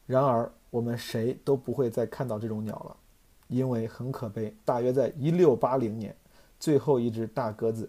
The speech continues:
被荷兰殖民者用棍棒打死了。这就是毛里求斯最出名的事件，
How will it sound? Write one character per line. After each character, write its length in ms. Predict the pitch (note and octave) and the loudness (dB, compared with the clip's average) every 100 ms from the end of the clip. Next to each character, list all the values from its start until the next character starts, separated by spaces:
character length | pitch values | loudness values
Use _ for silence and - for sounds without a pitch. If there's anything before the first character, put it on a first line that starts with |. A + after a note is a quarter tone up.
| - | -6
被 140 | G#2+ G2+ | -6 -6
荷 260 | - A#2 | -6 -4
兰 180 | A#2 A#2 | -4 -4
殖 140 | - | -8
民 180 | A2 A2 | -8 -8
者 140 | A2+ - _ | -8 -10 _
用 180 | A#2+ G#2 - | -8 -8 -6
棍 220 | B2+ G#2 | -6 -4
棒 240 | A#2 G#2 G2 | -4 -4 -6
打 200 | G2+ G2+ | -8 -10
死 140 | - | -12
了。 100 | - - _ _ _ - - - - _ _ - _ _ _ _ - | -14 -16 _ _ _ -20 -20 -20 -20 _ _ -20 _ _ _ _ -4
这 100 | C3+ | -2
就 140 | A#2 | 0
是 280 | A2 - G#2 - | -4 -4 -6 -2
毛 180 | G#2+ | 0
里 140 | A2+ G#2 | 2 -2
求 200 | - G#2 | -6 -10
斯 240 | - G#2 - | -8 -10 -4
最 240 | B2+ G#2 | -2 -2
出 180 | - B2 | -4 -8
名 160 | A2 | -8
的 120 | G2+ G2+ | -8 -10
事 180 | - | -12
件， 180 | G2+ G#2+ | -8 -10